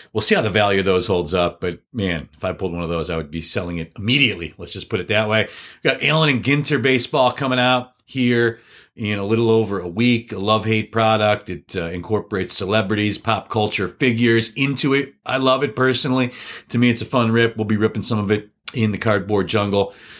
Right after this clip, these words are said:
uh, as soon as that gets delivered to the H Q. Uh, and then Topps Update Baseball, I think, is scheduled for release October eleventh.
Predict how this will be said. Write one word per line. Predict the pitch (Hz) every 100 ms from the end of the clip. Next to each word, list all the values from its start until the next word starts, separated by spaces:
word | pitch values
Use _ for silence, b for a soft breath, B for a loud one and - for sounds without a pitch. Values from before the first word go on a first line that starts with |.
| B
uh, | 80 82
as | 82
soon | 120 107
as | 87
that | 104 98
gets | 101 -
delivered | 104 98 92 95 82 _ _ _ - -
to | - 127
the | 107 113
H | 110 -
Q. | - 127 123 117 _ _ _ _ _ - - -
Uh, | 107 101
and | 117
then | 135
Topps | - - - -
Update | 123 - 120 95 95 _ _
Baseball, | 104 98 - 95
I | 90
think, | 110 85
is | 85
scheduled | 104 87 87
for | 90
release | 85 87 85 -
October | 87 - 110 87
eleventh. | 82 80 92 90 90